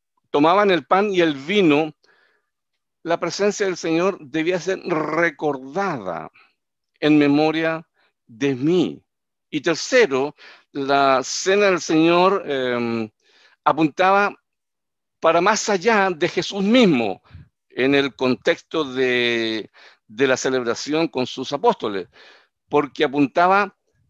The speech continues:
para una esperanza futura en el reino, eh, de Dios. Entonces, lo que hace Pablo con los versículos veintitrés al veintiséis es ubicar a la iglesia, ubicarla en el significado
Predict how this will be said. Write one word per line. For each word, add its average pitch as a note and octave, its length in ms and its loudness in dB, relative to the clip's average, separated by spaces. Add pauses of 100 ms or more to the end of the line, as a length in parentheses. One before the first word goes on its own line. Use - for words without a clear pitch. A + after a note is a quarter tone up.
(120)
para D#3+ 220 4
una F3 140 2
esperanza F3+ 540 -2
futura D#3+ 680 0
en D3 160 2
el D3+ 260 0
reino, F#3+ 640 2 (300)
eh, D3 160 -2
de D3+ 200 0
Dios. F#3+ 300 0
Entonces, G#3 380 0
lo F#3+ 100 0
que - 80 -4
hace A#3+ 160 -2
Pablo G3+ 400 0
con D#3 120 -4
los D3 80 -2
versículos E3+ 400 -4
veintitrés D3+ 460 -6
al A3+ 80 -4
veintiséis F3 680 -4 (420)
es G#3 180 0
ubicar G3+ 720 0
a C#3 120 0
la C3+ 80 0
iglesia, A2 500 -8 (1120)
ubicarla A3 800 0
en G3+ 140 4
el F3+ 140 4
significado F3+ 1200 0